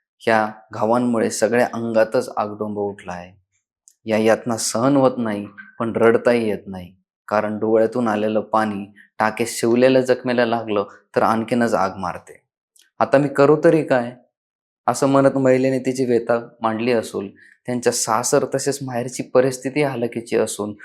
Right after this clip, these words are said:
उपचार करण्यासाठी जो खर्च येईल त्यासाठी पुरेसा पैसाही त्यांच्याकडे नसल्याची माहिती आहे. जिथे आपल्या शरीरावरच्या जखमांमुळे महिला अर्धमेली झाली आहे, तिथेच महिलेवर क्रूरपणे वार करणारा आरोपी नराधम अभिषेक तात्याराव नवपुते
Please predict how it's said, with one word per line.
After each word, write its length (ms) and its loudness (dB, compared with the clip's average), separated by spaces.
उपचार 360 2
करण्यासाठी 560 2
जो 180 -2
खर्च 340 4
येईल 320 2
त्यासाठी 300 -2
पुरेसा 460 0
पैसाही 560 2
त्यांच्याकडे 420 -2
नसल्याची 480 -6
माहिती 360 -12
आहे. 520 -6
जिथे 280 6
आपल्या 380 6
शरीरावरच्या 840 6
जखमांमुळे 1040 0
महिला 460 4
अर्धमेली 720 2
झाली 300 2
आहे, 340 -4
तिथेच 280 0
महिलेवर 480 4
क्रूरपणे 540 0
वार 300 0
करणारा 500 -2
आरोपी 720 -4
नराधम 560 6
अभिषेक 540 2
तात्याराव 460 2
नवपुते 580 -2